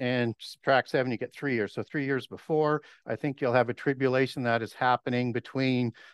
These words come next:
the time of the opening of the seals to the time of the first fruits that are ful-, fulfilled, which are the martyrs, which matches up in Revelation seven as the completion of that. And so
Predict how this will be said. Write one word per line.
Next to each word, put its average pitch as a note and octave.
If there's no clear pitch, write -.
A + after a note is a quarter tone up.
the A#2
time C3+
of A#2+
the A#2
opening C#3
of B2
the B2
seals C3+
to A#2+
the G2
time C3
of A#2+
the A2+
first -
fruits C#3
that B2+
are A#2
ful-, A#2+
fulfilled, C#3+
which -
are A#2
the A2
martyrs, C3+
which A2
matches G#2+
up A#2
in A#2
Revelation A2+
seven A#2+
as A2
the -
completion C#3
of G#2
that. F2
And C3
so B2+